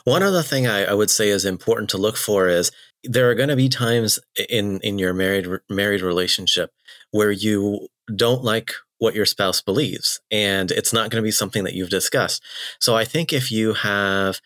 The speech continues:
checked her over or checked him over for a method that is a way of persuading your spouse,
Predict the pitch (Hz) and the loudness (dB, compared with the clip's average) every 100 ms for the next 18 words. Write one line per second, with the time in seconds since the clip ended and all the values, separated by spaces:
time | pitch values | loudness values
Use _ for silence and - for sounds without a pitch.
0 | _ - - 151 - 131 117 117 120 - | _ -2 -2 -2 0 2 4 4 0 2
1 | 117 120 104 90 - 113 117 113 104 110 | 2 4 2 2 2 -2 -2 -2 2 2
2 | 95 82 82 _ - - - 113 104 101 | 2 0 0 _ -20 -16 -2 2 4 4
3 | 98 107 101 104 113 - 87 82 - _ | 0 -2 0 -2 -2 0 2 2 -2 _
4 | _ _ - 104 92 87 - - 113 104 | _ _ -4 -2 -2 -4 -6 0 2 4
5 | 98 98 92 - - 98 98 120 113 101 | 4 2 2 -2 0 0 4 4 4 0
6 | - 101 - 110 120 95 87 - _ _ | -2 0 2 4 4 0 -4 -10 _ _
7 | _ 104 - 95 80 - - | _ 0 0 0 -2 -2 -6